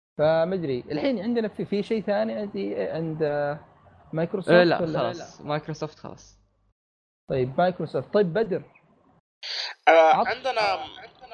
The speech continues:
Speaker 3: معرض سكوير. آه، يعني، كان جدا، جدا صغير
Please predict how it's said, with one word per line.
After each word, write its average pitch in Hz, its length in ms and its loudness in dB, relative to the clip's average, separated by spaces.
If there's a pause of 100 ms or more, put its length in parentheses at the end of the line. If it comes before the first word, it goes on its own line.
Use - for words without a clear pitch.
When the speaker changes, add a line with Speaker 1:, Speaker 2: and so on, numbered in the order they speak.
(200)
Speaker 3:
معرض 156 560 -2
سكوير. 147 500 -4 (1200)
آه، 107 600 0 (160)
يعني، 135 180 -12 (120)
كان 151 360 -4 (140)
جدا، 147 400 -6 (540)
جدا 135 420 -8
صغير 135 580 -10